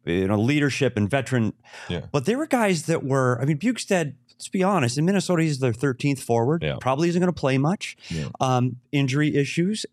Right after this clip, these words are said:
Speaker 2: Yeah.
Speaker 1: And Gostisbehere, they paid you to take him. So you're looking at two players that I don't wanna say were, their careers were definitely on a downswing.
Speaker 2: Yeah.
Speaker 1: But they come here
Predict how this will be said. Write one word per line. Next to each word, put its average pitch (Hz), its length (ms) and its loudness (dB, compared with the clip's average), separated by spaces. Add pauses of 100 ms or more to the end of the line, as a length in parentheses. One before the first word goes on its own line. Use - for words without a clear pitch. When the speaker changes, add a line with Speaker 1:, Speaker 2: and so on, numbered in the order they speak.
(100)
Speaker 2:
Yeah. 135 80 2
Speaker 1:
And 135 300 2
Gostisbehere, 165 920 0
they 180 120 0
paid 180 340 -2
you 160 60 2
to 143 80 4
take 175 280 -2
him. 104 200 0 (480)
So - 180 -4
you're 156 100 2
looking 165 220 0
at 131 80 -2
two 185 140 0
players 170 340 2
that 196 140 -2
I 220 80 2
don't 240 80 2
wanna 214 140 2
say 175 120 -2
were, 151 200 0 (100)
their 139 100 2
careers 147 680 0 (280)
were 156 140 2
definitely 180 320 0
on 156 80 2
a 156 60 2
downswing. 147 680 0
Speaker 2:
Yeah. 82 120 0
Speaker 1:
But 71 40 2
they 123 80 2
come 180 240 0
here 175 400 0